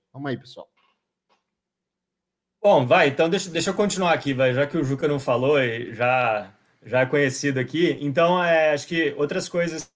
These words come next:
Speaker 2: que, que acho que a gente vai acabar falando hoje, né? É, eu, eu, junto com o Juca e mais um sócio, a gente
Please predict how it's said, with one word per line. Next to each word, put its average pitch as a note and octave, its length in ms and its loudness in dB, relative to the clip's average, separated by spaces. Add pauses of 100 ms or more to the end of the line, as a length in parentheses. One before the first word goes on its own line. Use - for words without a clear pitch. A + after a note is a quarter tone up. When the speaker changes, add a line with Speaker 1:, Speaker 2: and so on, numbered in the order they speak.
(140)
Speaker 2:
que, C3+ 560 -6
que D3 100 -4
acho C#3 120 -4
que - 80 -8
a - 20 -6
gente C3 100 -8
vai C#3 120 0
acabar D3+ 240 0
falando C#3 340 -4
hoje, C#3+ 340 0
né? C3+ 260 -6 (420)
É, C3 1000 2 (480)
eu, C#3 300 -4
eu, D3+ 320 4
junto D#3 280 -4
com E3 120 -2
o D3+ 60 0
Juca C#3+ 320 -4
e D3 40 0
mais C#3 240 -2
um D3 100 -8
sócio, C3+ 500 -4
a B2+ 40 -6
gente B2+ 800 -8